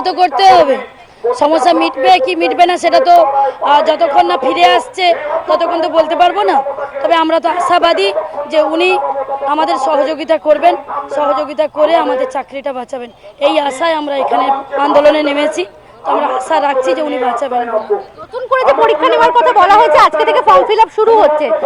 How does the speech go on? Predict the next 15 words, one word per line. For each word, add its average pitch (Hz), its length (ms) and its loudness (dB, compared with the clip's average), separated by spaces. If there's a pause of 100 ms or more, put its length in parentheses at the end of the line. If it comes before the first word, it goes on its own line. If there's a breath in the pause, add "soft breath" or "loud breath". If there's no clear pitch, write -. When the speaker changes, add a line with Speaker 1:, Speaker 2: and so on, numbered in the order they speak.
(140)
Speaker 2:
তো 359 40 -4 (100)
সেখানে 427 320 4
কি 508 140 4
আপনারা 427 280 2
অংশগ্রহণ 427 400 2 (100)
করছেন 392 440 2 (120)
বা 311 80 8 (180)
সেরকম - 360 2
কোনো 370 180 0
ভাবনা 330 240 2
চিন্তা 370 180 0
রয়েছে? 349 280 -2 (1300)
Speaker 1:
তখনই 370 480 2
আমরা 359 240 4
অংশগ্রহণ 359 440 2